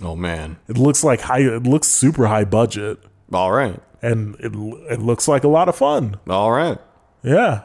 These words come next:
Speaker 2: I'm gonna definitely watch the fuck out of it on April thirteenth.
Speaker 1: Aha. I, I, I take it they're gonna do another sort of, uh,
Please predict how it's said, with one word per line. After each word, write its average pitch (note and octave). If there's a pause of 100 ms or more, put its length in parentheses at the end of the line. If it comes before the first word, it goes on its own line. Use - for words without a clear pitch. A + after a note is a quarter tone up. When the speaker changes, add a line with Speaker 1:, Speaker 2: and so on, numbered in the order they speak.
(100)
Speaker 2:
I'm C3+
gonna C#3
definitely C3
watch B2+
the A#2
fuck -
out G#2+
of A2
it A#2
on G2+
April F#2+
thirteenth. G2+ (160)
Speaker 1:
Aha. G#2 (1300)
I, B2+
I, A#2+
I G#2+ (1040)
take B2
it G#2+
they're A2
gonna G2+
do G2
another F#2+
sort G2
of, F2+
uh, F2